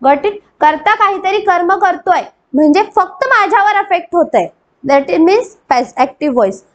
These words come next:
आणि जे तुमच्यावरही affect होतंय that means passive voice. म्हणजे कर्ता कोणावर तरी क्रिया करतोय आणि त्याचं जे answer असतं that means object. Got it? कळलं सगळ्यांना? Active voice clear? घेऊ आता passive?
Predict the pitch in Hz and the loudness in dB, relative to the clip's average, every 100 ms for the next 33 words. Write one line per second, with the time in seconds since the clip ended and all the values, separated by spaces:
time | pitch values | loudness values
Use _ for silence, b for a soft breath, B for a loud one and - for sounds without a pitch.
0 | - - 339 415 480 415 359 339 427 494 | -8 -4 -2 -2 0 2 2 2 0 0
1 | 508 539 427 415 370 - 349 - 196 262 | 0 0 -2 -4 -8 -2 -2 0 0 0
2 | 277 320 427 539 - _ _ _ _ - | 0 -2 0 -2 -6 _ _ _ _ -20
3 | _ - 233 - 254 202 196 165 - - | _ -2 -2 -2 -6 -4 -4 -4 -8 -20
4 | _ _ _ _ - 240 320 302 269 349 | _ _ _ _ -10 -6 0 0 0 -2
5 | 349 285 285 302 320 349 - 277 277 339 | 0 0 0 0 0 -2 0 0 0 0
6 | 294 359 381 320 262 359 440 466 440 381 | -2 0 0 0 -2 -2 -2 0 0 0
7 | 370 349 349 349 320 311 302 330 453 - | 0 0 -2 -4 -2 -2 -2 -2 -2 -4
8 | _ _ - 277 277 - - 330 285 - | _ _ -2 -2 -2 -6 -4 -2 -4 -16
9 | - _ _ _ _ - 262 330 - 466 | -20 _ _ _ _ -4 0 0 0 -2
10 | 587 - - _ _ _ 311 330 370 403 | -2 -6 -20 _ _ _ 0 2 2 0
11 | 415 392 403 415 571 - _ - 302 392 | -2 -2 0 0 -2 -8 _ -6 -4 -2
12 | 359 403 - 349 381 415 605 605 _ _ | 0 -2 -2 -2 0 0 -2 -8 _ _
13 | _ _ _ - 330 370 381 415 370 370 | _ _ _ 0 2 2 0 -2 -2 0
14 | 440 587 | 0 0